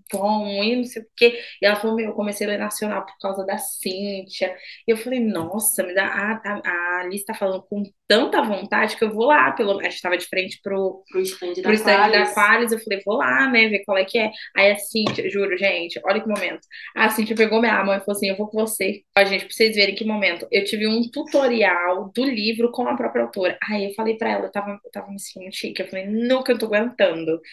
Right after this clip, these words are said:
Speaker 1: Eu vou ser aqui insuportável, ninguém vai conversar comigo." Não, gente, sério, eu cheguei lá, a Cíntia, um doce, falando, "Ai, o Gabe é o amor da minha vida." E ela falou do um, falou do outro, falou do quarto, do terceiro, explicou bem explicadinho.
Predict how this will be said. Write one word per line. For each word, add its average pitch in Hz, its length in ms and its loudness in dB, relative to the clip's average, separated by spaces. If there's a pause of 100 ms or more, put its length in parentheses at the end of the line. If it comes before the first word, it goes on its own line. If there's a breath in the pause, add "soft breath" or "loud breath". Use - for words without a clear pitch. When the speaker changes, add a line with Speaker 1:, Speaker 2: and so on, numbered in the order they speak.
(280 loud breath)
Speaker 1:
Eu 190 100 -2
vou 220 100 -4
ser 214 100 4
aqui 214 140 0 (540)
insuportável, 196 720 2
ninguém 190 300 -4
vai 226 120 -4
conversar 233 540 -4
comigo." 277 420 -8 (600 loud breath)
Não, 220 300 2
gente, 196 300 0
sério, 170 360 2
eu 175 40 -4
cheguei 202 380 0
lá, 190 440 0
a 202 120 -4
Cíntia, 196 580 -8
um 226 180 -4
doce, - 260 -6 (280 loud breath)
falando, 196 280 2
"Ai, 208 300 -2
o 202 80 -12 (100)
Gabe 190 340 2
é 190 60 0
o 196 40 -2
amor 196 300 -8
da 190 100 -8
minha 190 300 -10 (180)
vida." 185 400 -4
E 196 60 4
ela 208 200 4
falou 196 400 0
do 185 240 -4
um, 190 200 -6
falou 196 300 0
do 190 220 -6
outro, 180 240 0
falou 185 220 -2
do 202 140 -10 (340 loud breath)
quarto, 208 320 2
do 208 100 -2
terceiro, 214 420 2
explicou 220 560 -2
bem 233 100 6
explicadinho. 208 800 -2